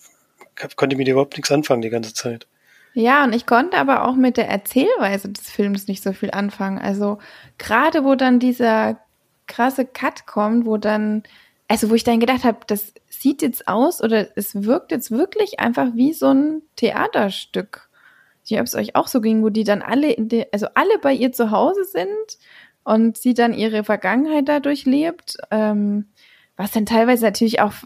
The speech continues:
Speaker 2: total gut aussah, fand ich von den Szenen her und so weiter. Das war teilweise schon sehr stark gemacht. Aber ich fand, das war so ein, das war eigentlich so der krasseste Genrewechsel, weil dann auf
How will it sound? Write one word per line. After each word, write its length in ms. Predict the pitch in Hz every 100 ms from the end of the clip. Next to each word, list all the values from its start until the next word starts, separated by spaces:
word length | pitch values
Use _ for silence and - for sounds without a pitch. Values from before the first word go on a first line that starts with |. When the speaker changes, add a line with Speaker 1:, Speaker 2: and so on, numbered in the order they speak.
| -
Speaker 2:
total 640 | 208 - 208 208 226 185 - _ _
gut 340 | - 262 247
aussah, 640 | - 190 339 - 208 196 196
fand 240 | 202 202
ich 100 | 208
von 120 | 196
den 160 | 196 202
Szenen 460 | - - 233 359 339
her 320 | 226 196 190
und 100 | 202
so 140 | 202
weiter. 320 | 185 190 220 220
Das 260 | 220 - _
war 140 | 202
teilweise 320 | 202 208 214 208
schon 220 | 220 247
sehr 180 | 226 196
stark 300 | - 202 -
gemacht. 380 | 196 262 - - - - - -
Aber 100 | 196
ich 160 | 208
fand, 260 | - 233 247
das 200 | 247 220
war 160 | 226 226
so 180 | 247
ein, 380 | 240 226 220 202 - _ _ _
das 200 | 311 392
war 200 | 349 262
eigentlich 420 | - 262 269 233
so 180 | - 247 247 _
der 280 | 226 208 202
krasseste 640 | - - 262 392 392 - 208
Genrewechsel, 1040 | 202 208 214 202 202 208 - 202 233 262
weil 140 | 214
dann 180 | 208 208
auf 220 | - 208